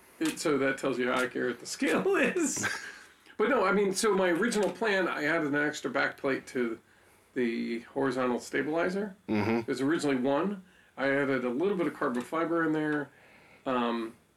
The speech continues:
Speaker 1: there were more wooden pieces, and they were a little bit bigger than I originally thought they were gonna be. Um, so there were some parts in there that I didn't anticipate. And we needed a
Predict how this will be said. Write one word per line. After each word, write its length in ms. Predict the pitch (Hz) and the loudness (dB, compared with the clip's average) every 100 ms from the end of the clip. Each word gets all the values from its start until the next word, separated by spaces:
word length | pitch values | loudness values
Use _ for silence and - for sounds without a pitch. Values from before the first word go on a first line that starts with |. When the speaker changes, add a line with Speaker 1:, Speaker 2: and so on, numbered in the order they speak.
| _ _ _ - | _ _ _ -20
Speaker 1:
there 400 | - 139 139 139 | -2 0 2 2
were 520 | 135 127 135 127 123 117 | 0 0 0 2 0 -2
more 280 | 131 135 123 | -2 0 0
wooden 340 | 110 127 156 | 0 -2 -2
pieces, 600 | 170 - 190 190 202 190 - _ _ _ _ - - - | -4 -6 -6 -2 -2 -4 -14 _ _ _ _ -20 -20 -10
and 80 | 135 | -4
they 80 | 131 | 0
were 60 | 127 | 0
a 40 | |
little 100 | 135 123 | 0 -2
bit 140 | - | -4
bigger 200 | 143 135 | -2 0
than 160 | 139 135 | 0 0
I 100 | 120 | 0
originally 440 | 123 123 135 123 | 0 0 -2 -4
thought 360 | - - 139 - | -4 -4 -4 -2
they 60 | |
were 120 | 151 147 | -2 -2
gonna 160 | 151 | -2
be. 340 | 143 156 175 190 - _ _ _ _ _ - _ _ - - _ - - - _ - - _ _ _ - - - | -2 -2 -2 -4 -12 _ _ _ _ _ -20 _ _ -20 -20 _ -20 -20 -20 _ -20 -20 _ _ _ -20 -18 -6
Um, 500 | 135 123 120 120 117 - _ _ _ | -2 0 0 0 -4 -14 _ _ _
so 220 | - 175 | -4 0
there 140 | 156 208 | 2 2
were 80 | 190 | 2
some 200 | 185 180 | 0 -2
parts 280 | 180 185 | -4 -2
in 100 | 143 | -2
there 120 | 127 127 | -2 -2
that 140 | 127 | -2
I 60 | 123 | -2
didn't 220 | 139 127 | -2 -4
anticipate. 580 | 117 - - - 123 123 - _ _ _ _ - - - - - | -4 -8 -14 -14 -16 -16 -20 _ _ _ _ -20 -20 -20 -14 0
And 400 | 214 196 165 151 | 2 4 4 2
we 100 | 170 | 2
needed 440 | 180 175 147 131 - | 2 2 0 0 -2
a 540 | 143 135 131 135 127 | 0 0 2 0 -2